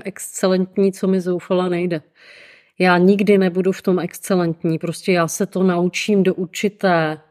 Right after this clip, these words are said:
úrovně, ale nikdy v tom nebudu nejlepší. Takže proto se dneska rozvíjí to, co těm lidem jde.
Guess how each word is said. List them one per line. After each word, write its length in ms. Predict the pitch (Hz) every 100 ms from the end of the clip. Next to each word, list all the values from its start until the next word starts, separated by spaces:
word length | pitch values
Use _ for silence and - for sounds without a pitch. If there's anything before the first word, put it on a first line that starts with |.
| _
úrovně, 680 | 180 180 180 170 175 175 226 370 _ _ _ _ _ _ _
ale 220 | - 170
nikdy 280 | 160 160 165
v 80 | 160
tom 180 | 175 160
nebudu 320 | 156 165 165
nejlepší. 560 | 160 156 156 - - 156
Takže 300 | 165 151 175
proto 340 | 214 240 262
se 160 | - 196
dneska 340 | 196 - 202
rozvíjí 1080 | 190 185 180 170 165 151 156 160 160 185 269 330 _ _ _ _ _ _ _
to, 300 | 175 180 262 _ _ _
co 140 | -
těm 200 | 180 185
lidem 420 | 175 170 170 165
jde. 120 | 156